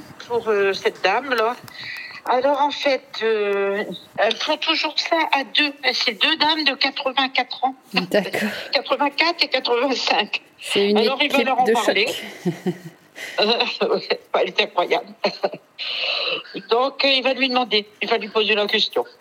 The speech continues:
Speaker 2: D'accord.
Speaker 1: Alors, elles seront peut-être deux, hein. Elles seront
Speaker 2: D'accord.
Speaker 1: peut-être toutes les deux.
Speaker 2: Ah bah, c'est
Speaker 1: Bon,
Speaker 2: gentil.
Speaker 1: je, alors, il, il va aller voir, il va la voir, je crois, ce week-end, euh, cette dame. Comment, Marguerite. <laughs> C'est un nom ancien.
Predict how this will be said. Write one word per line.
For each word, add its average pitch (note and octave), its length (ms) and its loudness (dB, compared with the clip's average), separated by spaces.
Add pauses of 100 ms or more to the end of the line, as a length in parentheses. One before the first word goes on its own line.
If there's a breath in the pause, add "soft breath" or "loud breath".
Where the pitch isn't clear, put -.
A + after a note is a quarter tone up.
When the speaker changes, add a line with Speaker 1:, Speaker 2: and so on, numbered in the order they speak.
Speaker 2:
D'accord. G3 440 2
Speaker 1:
Alors, C4 280 4
elles B3+ 80 -6
seront A#3 180 2
peut-être A3 300 -4
deux, E3 280 2
hein. F3 160 0 (160)
Elles F#3+ 100 -2
seront C4 120 6
Speaker 2:
D'accord. F3+ 220 0
Speaker 1:
peut-être F3+ 160 0
toutes - 220 -6
les F3+ 100 -10
deux. - 180 -8 (160)
Speaker 2:
Ah F#3 60 2
bah, F#3 180 2
c'est E3+ 180 0
Speaker 1:
Bon, F3 120 2
Speaker 2:
gentil. F3 280 -2
Speaker 1:
je, E3+ 280 -4 (280)
alors, G3+ 140 2
il, G3 300 0
il G3 140 -2
va A3 140 2
aller A#3 200 2
voir, A#3+ 600 0
il G#3+ 120 -2
va A#3 100 2
la A#3 100 2
voir, A#3 300 0
je A#3 140 -2
crois, A3+ 140 0
ce - 120 -2
week-end, G#3 420 0
euh, F3 280 -2
cette - 280 -8
dame. F3 200 0 (640 loud breath)
Comment, D#3 400 -4
Marguerite. D#3 640 -2
<laughs> - 0 -
C'est - 1300 0
un - 40 -6
nom D#3+ 180 2
ancien. - 320 2